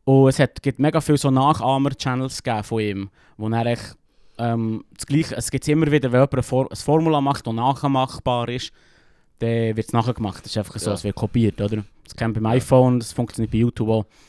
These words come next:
Speaker 1: Und dann hat's so, so YouTube, also es hat Channels gegeben, wo nachher, ähm, das auch anfangen, anfangen bauen.
Speaker 2: Mhm.
Speaker 1: Und, aber echt absurde Zeug.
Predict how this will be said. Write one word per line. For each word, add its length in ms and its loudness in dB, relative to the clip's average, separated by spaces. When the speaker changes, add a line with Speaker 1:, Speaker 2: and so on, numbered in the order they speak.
Speaker 1:
Und 340 2
dann 100 2
hat's 140 0
so, 80 -2
so 340 0
YouTube, 640 0
also 220 0
es 120 -4
hat 180 -2
Channels 360 -2
gegeben, 220 0
wo 40 0
nachher, 260 2
ähm, 240 -2
das 120 2
auch 100 6
anfangen, 320 2
anfangen 220 -6
bauen. 500 0
Speaker 2:
Mhm. 80 -14
Speaker 1:
Und, 320 0
aber 140 4
echt 160 2
absurde 600 2
Zeug. 500 -2